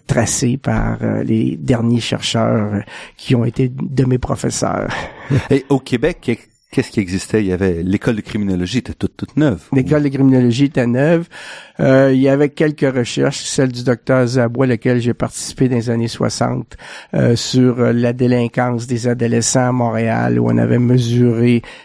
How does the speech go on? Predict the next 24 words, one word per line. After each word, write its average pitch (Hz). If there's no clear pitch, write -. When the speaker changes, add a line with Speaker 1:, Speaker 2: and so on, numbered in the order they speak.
Speaker 1:
euh, 123
cette 123
délinquance, 120
on 120
avait 117
mesuré 123
des 120
aspects 117
psychologiques 127
de 131
ces 117
adolescents-là, 120
les 120
aspects 123
sociaux, 135
faites 131
des 135
comparaisons 123
entre 131
les 127
pauvres 131
et 123
les 123
riches 131